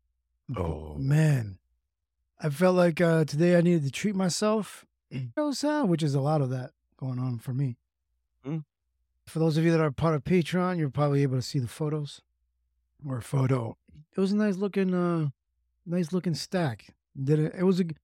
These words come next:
Speaker 2: it's like one of those, it's like an Ice Cube song. Today was a good day so far.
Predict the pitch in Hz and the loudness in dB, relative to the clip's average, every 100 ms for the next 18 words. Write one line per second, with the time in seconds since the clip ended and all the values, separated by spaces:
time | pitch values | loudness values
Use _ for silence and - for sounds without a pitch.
0 | _ _ - 196 185 226 220 220 214 214 | _ _ -2 0 2 2 4 2 2 0
1 | 220 196 233 220 226 208 - 220 170 143 | 0 0 -2 0 -2 -2 -4 -4 -4 -6
2 | 156 127 98 - _ _ _ - 165 190 | -6 -8 -10 -20 _ _ _ -6 0 2
3 | 190 190 151 147 135 139 127 139 123 135 | 2 0 0 -2 0 -2 -2 -4 -4 -6
4 | 107 | -8